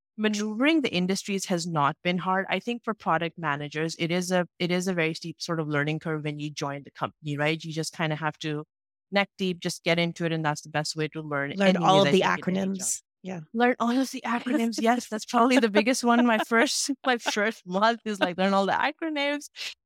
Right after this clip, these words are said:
Speaker 1: and I treat industries as a product itself. It's like
Speaker 2: Mm.
Speaker 1: learning a new product, right? Because I,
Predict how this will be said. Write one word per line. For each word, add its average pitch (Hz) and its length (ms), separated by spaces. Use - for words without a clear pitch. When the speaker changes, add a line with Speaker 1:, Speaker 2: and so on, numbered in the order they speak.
Speaker 1:
and 233 220
I 208 140
treat 254 240
industries 185 460
as 156 140
a 160 60
product - 420
itself. - 440
It's - 180
like 143 160
Speaker 2:
Mm. 226 180
Speaker 1:
learning 160 300
a 151 40
new 147 180
product, 131 420
right? 151 240
Because 165 300
I, 165 160